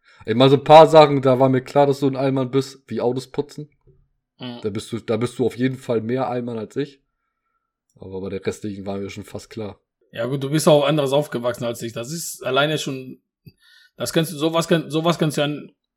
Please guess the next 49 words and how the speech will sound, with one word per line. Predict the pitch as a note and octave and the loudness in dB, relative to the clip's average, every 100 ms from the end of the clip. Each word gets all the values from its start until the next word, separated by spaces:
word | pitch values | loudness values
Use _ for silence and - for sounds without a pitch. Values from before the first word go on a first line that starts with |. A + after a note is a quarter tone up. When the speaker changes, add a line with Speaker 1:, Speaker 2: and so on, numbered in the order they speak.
| _ | _
Speaker 2:
klar, | D3+ C#3+ B2+ | 0 2 2
wir | C3 | 0
machen | C#3+ - | 0 -2
das | B2+ | -4
jetzt | C3+ C3 B2 | -4 -6 -4
als | B2+ A#2+ - | -6 -6 -8
Spaß | - D3+ D#3 | -4 -2 -2
und | C#3 | -6
sowas | C3+ C3+ | -4 -4
bei | C#3 B2+ | -4 -2
uns, | D3+ D3 | -2 -2
aber | B2+ B2 - - _ - | -2 -4 -8 -20 _ -8
das | C3 | -6
ist | C#3+ D3+ | -4 -4
ja | C3+ | -2
völlig | C#3+ C#3 - F2 _ _ _ _ _ _ | -4 -4 -8 -16 _ _ _ _ _ _
anders, | C#3+ C#3+ B2+ A#2 | -6 -4 -4 -2
weil | B2 B2 | -2 -2
ich | B2+ | -4
bin | D3+ C3+ C3+ | -6 -8 -6
in | |
einer | C3 C3 | -8 -6
ganz | C#3+ C#3+ | -6 -4
anderen | C#3 C3+ B2 | -6 -4 -2
Umgebung | C3 B2 B2 C#3 C3+ B2+ | -2 -2 -4 -4 -4 0
als, | B2 A#2+ C3 | -2 -2 -6
äh, | B2 B2 A#2+ A#2 - _ _ _ _ | -4 -4 -6 -8 -14 _ _ _ _
auch | C3+ C#3 | -4 -2
wie | C3+ | -4
wir | C3+ C3+ B2+ | -2 -2 2
halt | B2+ B2 - | 0 -2 -6
denken | C#3+ C#3+ | -4 -4
in | B2+ | -6
Portugal, | C#3 C#3 C3 A#2+ | -6 -4 -4 -4
diese | A#2+ B2 | -6 -10
südliche | A#2+ C#3 C3 B2+ | -10 -8 -6 -6
Mentalität | B2+ B2 B2 A#2+ C3+ | -6 -6 -6 -6 -6
und | B2+ | -6
sowas, | B2 B2 A#2+ - - - - | -6 -8 -10 -16 -20 -20 -16
ist | - | -6
ganz | C#3 C3 | -2 -2
anders | C3 B2 | -2 -4
als | A#2+ | -4
hier | B2 | -4
in | B2 | -4
Deutschland. | B2 A#2+ A#2+ | -4 -6 -4
Hier | B2 | -2
in | C3 | -2
Deutsch-, | C3 | -4